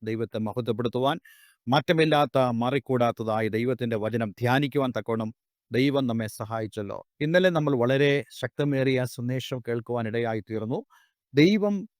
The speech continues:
തന്റെ അനുഗ്രഹത്തെക്കുറിച്ച് ഒരു നാളും അനുദപിക്കുകയില്ല എന്നുള്ളതായ ആ ഒരു ചിന്ത നമുക്ക് ചിന്തിക്കുവാൻ തക്കവണ്ണം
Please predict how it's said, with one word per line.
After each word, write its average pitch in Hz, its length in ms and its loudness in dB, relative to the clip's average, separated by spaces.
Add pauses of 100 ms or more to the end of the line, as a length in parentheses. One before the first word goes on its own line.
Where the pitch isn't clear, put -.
(220)
തന്റെ 143 280 2
അനുഗ്രഹത്തെക്കുറിച്ച് 127 1080 -2
ഒരു 117 300 -4
നാളും 139 640 2
അനുദപിക്കുകയില്ല 120 920 0 (480)
എന്നുള്ളതായ 120 640 2 (100)
ആ 113 180 -6
ഒരു 117 380 -2 (140)
ചിന്ത 135 260 -2 (300)
നമുക്ക് 113 440 -6
ചിന്തിക്കുവാൻ 117 520 -2
തക്കവണ്ണം 110 380 -6